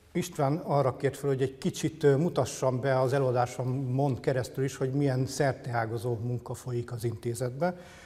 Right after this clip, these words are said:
Tehát úgy gondoltam, hogy, ö, először mutassuk be a, a intézetnek a fő struktúráját, ahogy, ö, most kinéz. Tehát ugye egy, ö,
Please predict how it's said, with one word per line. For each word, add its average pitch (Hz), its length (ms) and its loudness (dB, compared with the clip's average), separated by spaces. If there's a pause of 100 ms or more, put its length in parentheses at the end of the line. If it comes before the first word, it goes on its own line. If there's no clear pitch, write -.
(180)
Tehát 131 180 -2
úgy 196 100 2
gondoltam, 135 540 4
hogy, 127 260 2
ö, 127 180 4 (280)
először 139 640 -2
mutassuk 143 480 -6
be 120 120 -4
a, 123 120 2 (420)
a 123 300 -4
intézetnek 123 760 -2
a 120 260 -4
fő 135 300 0
struktúráját, 123 840 -4
ahogy, 120 280 -4 (140)
ö, 127 160 2 (100)
most 127 280 0
kinéz. 165 460 0 (580)
Tehát - 180 4
ugye 160 200 8
egy, 147 280 6
ö, 147 200 8